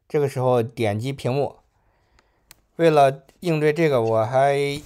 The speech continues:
嗯，买了一个软件，就是这个 Hazard Perception Test。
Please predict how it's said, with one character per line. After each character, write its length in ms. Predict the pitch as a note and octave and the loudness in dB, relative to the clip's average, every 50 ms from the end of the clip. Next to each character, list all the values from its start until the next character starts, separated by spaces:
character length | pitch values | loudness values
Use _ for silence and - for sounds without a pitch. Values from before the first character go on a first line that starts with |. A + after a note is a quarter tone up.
| - - - - - | -18 -20 -20 -14 -8
嗯， 600 | D#3 D3 C3+ B2+ A#2+ A#2+ A#2 A#2 A#2 A2 A2+ A2+ A2+ - - - - - _ - - _ _ _ _ _ _ _ _ _ _ _ _ _ _ _ _ _ _ | -4 -2 0 0 0 -2 -2 -4 -6 -6 -8 -10 -14 -20 -20 -20 -20 -20 _ -20 -20 _ _ _ _ _ _ _ _ _ _ _ _ _ _ _ _ _ _
买 200 | _ B2+ A#2 A2+ | _ -4 -2 -2
了 160 | A2 A2 A2+ | 0 0 -2
一 80 | A#2 B2 | -2 -2
个 160 | B2 D#3 D3 | 0 0 0
软 200 | C#3+ C3 F#2+ G2 | 0 0 -4 -6
件， 220 | A2+ D3 D3 - - | -4 -4 -6 -6 -6
就 140 | - B2+ | -8 -8
是 60 | A#2+ A2+ | -6 -4
这 120 | B2 B2 | -6 -6
个 160 | A#2 A2+ - - - | -6 -6 -8 -8 -12
Hazard 640 | - - - C#3+ D3 C#3+ D3+ C3 A2+ G#2+ G#2+ G2+ G#2 | -10 -4 -2 -2 -2 -2 0 -2 -2 0 -2 -6 -6
Perception 800 | - - G#2+ - - - C3 C3+ C#3 - - - A#2 A2 A2 G#2 | -8 -12 -14 -12 -6 -4 -4 -4 -4 -6 -10 -8 -8 -6 -6 -8
Test。 420 | G#2 - A2+ G2+ - - - - | -8 -10 -10 -10 -10 -14 -20 -20